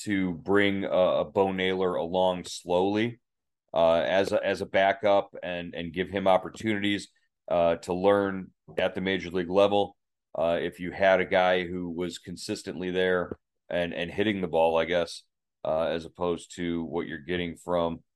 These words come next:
Austin Hedges and Luke Maile, uh, right now, which is not a lot offensively.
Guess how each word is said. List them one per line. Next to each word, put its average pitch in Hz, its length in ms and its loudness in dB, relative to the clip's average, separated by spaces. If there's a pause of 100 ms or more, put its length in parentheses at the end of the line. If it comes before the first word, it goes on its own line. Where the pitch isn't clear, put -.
(220)
Austin 80 320 0
Hedges 87 400 0
and 80 120 -8
Luke 82 200 -6
Maile, 87 580 0
uh, 73 240 -2
right 78 280 -4
now, 82 320 2
which 76 180 -6
is 76 140 -10
not 82 200 4
a 78 60 4
lot 82 400 2
offensively. 78 720 -4